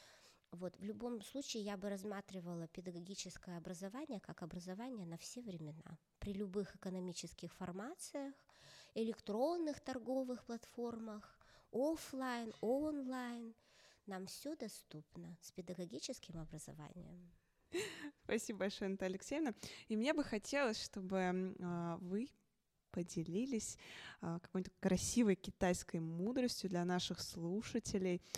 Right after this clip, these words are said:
Speaker 2: для наших студентов. Вот, может быть, вы что-то вспомните такое интересное?
Speaker 1: У меня есть любимое стихотворение,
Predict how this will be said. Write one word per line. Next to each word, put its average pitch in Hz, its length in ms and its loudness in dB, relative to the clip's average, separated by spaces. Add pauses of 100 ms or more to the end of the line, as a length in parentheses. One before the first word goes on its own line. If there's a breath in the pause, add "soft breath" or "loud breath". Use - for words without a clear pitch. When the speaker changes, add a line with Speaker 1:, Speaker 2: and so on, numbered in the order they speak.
(120)
Speaker 2:
для 185 80 2
наших 190 320 4
студентов. 196 800 4
Вот, 180 160 -4
может 185 240 2
быть, 175 180 -4
вы 170 220 -2 (140)
что-то - 280 -6
вспомните - 580 -4
такое - 260 -4
интересное? - 600 -4 (500)
Speaker 1:
У 233 40 -2
меня 254 460 -2
есть 240 320 -2
любимое 233 400 0
стихотворение, 226 960 -4